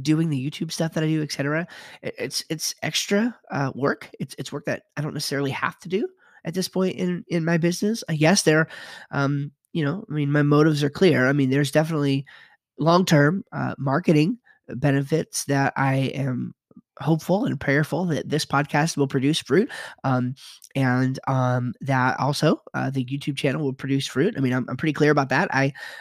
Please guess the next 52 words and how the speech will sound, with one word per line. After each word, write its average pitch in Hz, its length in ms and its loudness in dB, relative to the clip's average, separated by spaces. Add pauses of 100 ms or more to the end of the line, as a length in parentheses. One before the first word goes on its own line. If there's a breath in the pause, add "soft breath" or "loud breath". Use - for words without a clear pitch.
(120)
I, 127 280 0
I 135 140 2
want 131 380 0
to 139 100 -2
work 139 220 -2
with 170 140 0
you. 131 240 4
Uh, 131 180 0
if - 120 -4
you're 135 120 2
a 135 60 -4
person 147 540 -4
that - 140 -8
you're 135 120 -4
just 139 200 -4
a 131 60 -12
casual 139 360 2
listener 165 300 -2
and 123 180 -4
you, 120 140 -4
you 135 100 -6
know, 127 60 -4
you 123 160 0
need 143 160 2
website 135 360 2
and 117 100 -2
marketing 143 320 0
help, 151 260 0 (240 loud breath)
like, 127 100 0
I - 60 2
hope 151 240 4
you 175 80 2
call 170 260 2
me 185 140 4
first 220 320 2
because 156 300 2
I'm 156 160 2
in 165 160 2
your 180 180 2
ear. - 300 -2 (140)
Like, 139 240 -6
I'm, 151 160 -4 (200)
I'm 160 100 4
being 170 200 6
straightforward 190 460 0
about 135 220 -4
that. 85 180 -4 (380 loud breath)
Uh, 147 180 2
at 156 100 0
the - 80 -12
same 160 200 2
time, 170 360 2